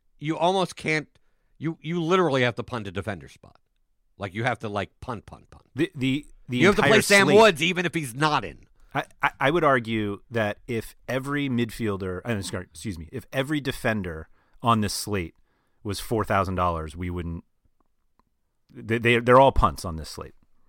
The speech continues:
Speaker 1: Okay.
Speaker 2: Like, obviously, Ricardo Pereira is not a punt,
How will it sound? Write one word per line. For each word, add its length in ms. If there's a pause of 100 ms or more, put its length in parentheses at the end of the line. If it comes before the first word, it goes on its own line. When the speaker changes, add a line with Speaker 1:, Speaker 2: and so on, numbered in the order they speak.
(520)
Speaker 1:
Okay. 360 (1500)
Speaker 2:
Like, 200
obviously, 400
Ricardo 360
Pereira 280
is 60
not 140
a 20
punt, 320